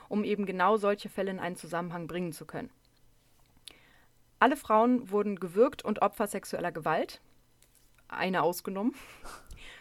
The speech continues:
Doch jahrelang blieb der wahre Täter unerkannt, während viele Unschuldige ins Visier der Polizei und somit auch der Presse gerieten, was ihr Leben für immer veränderte.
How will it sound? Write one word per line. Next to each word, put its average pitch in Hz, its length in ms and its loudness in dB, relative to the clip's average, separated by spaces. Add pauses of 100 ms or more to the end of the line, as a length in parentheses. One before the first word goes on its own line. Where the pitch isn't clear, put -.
(180)
Doch 202 140 2
jahrelang 226 500 6
blieb 226 200 -4
der 202 120 6
wahre 196 220 4
Täter 190 320 -4
unerkannt, - 560 -4
während 185 240 -6
viele 240 180 6
Unschuldige 247 460 4
ins 208 160 -2
Visier 196 240 -2
der 233 100 4
Polizei 185 560 0 (240)
und 214 160 0
somit 240 240 4
auch 214 80 2
der 214 140 -4
Presse 262 340 -2
gerieten, 175 520 -4 (200)
was 202 140 -2
ihr 220 80 2
Leben 220 300 0
für - 120 -6
immer 202 240 0
veränderte. 160 640 -8